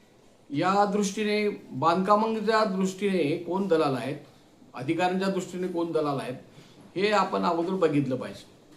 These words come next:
सुप्रीम कोर्टाने असा निकाल दिलेला आहे की स्वयंघोषित प्रमाणपत्र घ्यावं, नव्वद दिवस काम केल्याचं प्रमाणपत्र जे आहे,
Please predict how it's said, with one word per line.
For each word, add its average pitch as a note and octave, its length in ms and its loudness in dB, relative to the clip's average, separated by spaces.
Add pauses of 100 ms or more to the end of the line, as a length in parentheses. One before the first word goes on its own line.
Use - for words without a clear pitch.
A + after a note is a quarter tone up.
(1160)
सुप्रीम G3+ 300 0
कोर्टाने A3+ 380 4
असा A3 220 2
निकाल G3+ 380 2
दिलेला F#3 280 2
आहे D3 160 2
की F#3 520 -4 (1900)
स्वयंघोषित A3+ 760 4
प्रमाणपत्र G3+ 560 2
घ्यावं, C#3 340 -2 (720)
नव्वद F#3+ 340 2
दिवस G#3+ 300 2
काम G3 240 2
केल्याचं F#3+ 400 -2
प्रमाणपत्र F3+ 640 -4
जे D#3+ 160 -2
आहे, C#3 340 -4